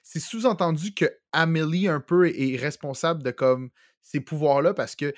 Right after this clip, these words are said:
éventuellement, tu vas avoir un vrai long flashback de tout ce qui s'est passé, qui, comme, tu vas être, comme, présent en tant que Sam dans un flashback où est-ce que tu peux te promener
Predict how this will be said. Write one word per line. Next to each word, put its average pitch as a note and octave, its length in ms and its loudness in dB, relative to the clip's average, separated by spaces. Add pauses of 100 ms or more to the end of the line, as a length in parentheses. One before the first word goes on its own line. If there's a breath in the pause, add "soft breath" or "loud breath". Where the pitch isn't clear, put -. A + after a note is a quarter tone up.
(280 loud breath)
éventuellement, D#3+ 500 2
tu E3 120 -2
vas C3 60 4
avoir D3+ 200 0
un C3+ 120 0
vrai A#2+ 400 0
long E3 240 2
flashback C3 600 -4
de A#2+ 100 -12
tout D#3+ 180 -8
ce - 80 -18
qui - 60 -16
s'est - 140 -8
passé, D3 460 -4
qui, - 160 -20 (100)
comme, B2 300 -4 (260)
tu - 140 -10
vas D3 120 4 (160)
être, D#3+ 180 2
comme, D#3 200 2
présent E3 400 -2
en D#3+ 60 0
tant C#3 180 -4
que C3 60 -14
Sam D#3+ 300 -4
dans B2+ 200 -4
un C3 60 -4
flashback C3+ 480 -6
où C3+ 40 -8
est-ce - 80 -12
que B2+ 60 -18
tu - 120 -20
peux D3+ 100 -8
te - 60 -14
promener D3 400 -4